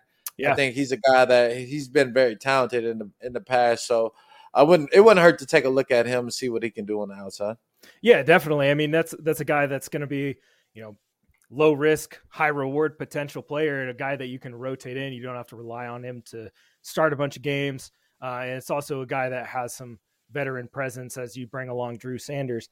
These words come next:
Speaker 1: And you mentioned Drew
Speaker 2: Mm-hmm.
Speaker 1: Sanders. Now this is another opportunity for him to kinda get that,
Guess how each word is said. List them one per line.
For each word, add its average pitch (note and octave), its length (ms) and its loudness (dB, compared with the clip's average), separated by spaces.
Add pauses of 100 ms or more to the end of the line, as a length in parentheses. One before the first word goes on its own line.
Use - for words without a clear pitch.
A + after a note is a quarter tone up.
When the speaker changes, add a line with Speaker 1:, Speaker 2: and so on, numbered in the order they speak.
(260)
Speaker 1:
And C3+ 80 -6
you D3 80 0
mentioned D#3 400 0
Drew C#3 160 -4
Speaker 2:
Mm-hmm. B2+ 60 -8
Speaker 1:
Sanders. C3 480 -4
Now D3 260 -2
this D#3 220 -4
is C#3 260 -6 (540)
another D3+ 520 2
opportunity C#3+ 680 -6
for C3 180 -12
him B2+ 280 -14
to A#2+ 80 -18
kinda C3 200 -12 (140)
get C#3 240 -6
that, A#2+ 260 -4